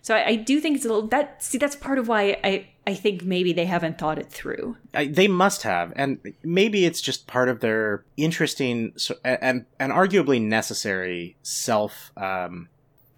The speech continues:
Speaker 1: Preservation.
Speaker 2: denial, I think was what I was
Speaker 1: Mm.
Speaker 2: gonna say, 'cause Jake says, "We're not killers,"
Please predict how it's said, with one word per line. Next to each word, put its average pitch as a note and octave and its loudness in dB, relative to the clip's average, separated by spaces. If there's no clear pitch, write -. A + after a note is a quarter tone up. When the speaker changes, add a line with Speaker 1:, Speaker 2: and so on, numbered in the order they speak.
Speaker 1:
Preservation. E3+ -4
Speaker 2:
denial, C#3+ -2
I C#3+ 0
think F3 0
was E3 0
what E3 4
I E3 6
was F3 2
Speaker 1:
Mm. D#3 -4
Speaker 2:
gonna E3+ 0
say, E3+ 2
'cause B2 -8
Jake D#3+ 0
says, B2+ 0
"We're A#2+ -2
not B2 -2
killers," G2 -4